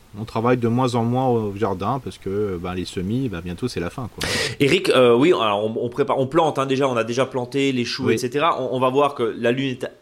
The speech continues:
Speaker 2: ascendante, donc c'est une période idéale pour semer, c'est bien ça. Une lune ascendante jusqu'au quatre septembre, Eric, hein, c'est ça ?
Speaker 1: Oui, voilà, on est tranquille pour toute la, la semaine qui va venir, hein, donc là, euh,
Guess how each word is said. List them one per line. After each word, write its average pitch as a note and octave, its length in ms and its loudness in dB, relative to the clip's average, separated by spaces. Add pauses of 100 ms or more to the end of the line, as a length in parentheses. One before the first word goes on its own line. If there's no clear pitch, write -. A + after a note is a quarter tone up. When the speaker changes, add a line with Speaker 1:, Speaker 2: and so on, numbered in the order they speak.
Speaker 2:
ascendante, C3+ 640 -2
donc G#2 140 -10
c'est A#2 80 -10
une G#2+ 80 -12
période A2 360 -6 (100)
idéale B2+ 380 -4
pour - 220 -18
semer, D3 640 0
c'est G#2 140 -8
bien A#2+ 180 -6
ça. E3 200 -2
Une C#3+ 120 -4
lune D#3+ 180 -2
ascendante D#3 400 -2
jusqu'au D3 220 -12
quatre D#3+ 340 -6
septembre, C#3+ 500 -6
Eric, A2+ 280 -10
hein, C3 100 -8
c'est C3 140 -12
ça ? - 260 -8
Speaker 1:
Oui, E3 160 6
voilà, C#3 300 6
on C3 80 4
est A2+ 60 4
tranquille C3 420 -8
pour A2+ 100 -2
toute - 220 -8
la, A2 260 -4
la G#2+ 140 -8
semaine A#2+ 240 -8
qui A#2+ 140 -10
va G#2+ 120 -4
venir, A#2+ 340 -8
hein, A#2 140 -10
donc G#2+ 300 -14
là, A2 100 -8
euh, G2 400 -8